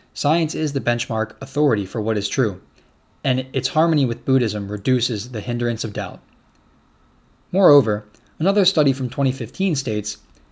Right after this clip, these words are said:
"Self-processing in the brain is not instantiated in a particular region or network,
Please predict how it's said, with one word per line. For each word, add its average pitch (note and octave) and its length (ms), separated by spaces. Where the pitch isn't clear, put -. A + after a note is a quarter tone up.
"Self-processing D#3 1120
in B2+ 140
the A#2 60
brain A2 400
is G#2 120
not C#3+ 460
instantiated A2+ 840
in A#2+ 140
a A#2+ 60
particular B2+ 500
region A2+ 360
or A2+ 100
network, A2 460